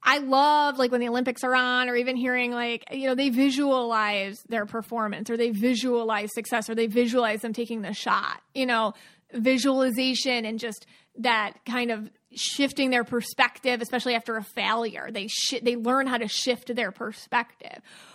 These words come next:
Or there's, like, even coaches and therapists, they're not calling it this,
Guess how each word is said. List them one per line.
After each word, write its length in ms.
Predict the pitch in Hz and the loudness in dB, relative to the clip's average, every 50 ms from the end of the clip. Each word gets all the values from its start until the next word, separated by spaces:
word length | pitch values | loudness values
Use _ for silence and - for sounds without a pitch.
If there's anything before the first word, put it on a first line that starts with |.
| - _ - | -20 _ -2
Or 280 | - 277 277 285 277 269 | 2 2 4 4 2 2
there's, 360 | 262 285 294 311 339 311 - | 2 2 2 2 2 2 2
like, 180 | 311 302 285 - | 2 0 2 0
even 280 | 294 277 285 277 262 | -2 -2 0 -2 -2
coaches 420 | - - 254 285 269 - 277 247 247 | 0 2 2 2 2 0 -2 -2 -2
and 120 | 240 233 | -2 -4
therapists, 500 | 220 233 240 254 285 285 - 254 226 - | -2 -2 -2 -2 -2 -2 -2 -4 -4 -2
they're 80 | 254 262 | 0 2
not 180 | 262 254 - - | 2 2 0 0
calling 480 | - - 233 226 262 277 294 294 277 | -4 -2 0 2 2 2 2 0 -2
it 140 | 240 - - | -4 -6 -4
this, 260 | 233 214 208 214 - | -4 -2 -2 -4 -6